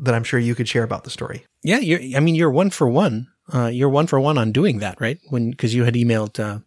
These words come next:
Speaker 2: Piers Anthony back when we did Total Recall, and he got back to you.
Speaker 1: You know, technically, I'm two for two 'cause I also got a hold of Phil Nichols originally.
Speaker 2: That's true. Yeah, yeah. I, I'm the only one who has a,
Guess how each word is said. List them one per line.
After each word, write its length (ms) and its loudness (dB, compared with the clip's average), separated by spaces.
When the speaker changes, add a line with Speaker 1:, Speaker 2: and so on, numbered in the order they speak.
Speaker 2:
Piers 200 2
Anthony 320 0
back 240 -6
when 80 -2
we 80 -2
did 180 -4
Total 200 0
Recall, 360 -4
and 120 -2
he 80 4
got 160 0
back 160 0
to 80 -4
you. 80 -8
Speaker 1:
You 100 -2
know, 140 -10
technically, 460 0
I'm 100 -2
two 180 0
for 120 0
two 280 2
'cause 220 0
I 100 0
also 260 0
got 140 0
a 40 2
hold 180 2
of 80 -4
Phil 120 2
Nichols 500 -4
originally. 640 -4
Speaker 2:
That's 180 2
true. 220 -2
Yeah, 120 0
yeah. 180 -2
I, 160 0
I'm 180 0
the 100 2
only 160 2
one 240 4
who 180 0
has 200 0
a, 260 -2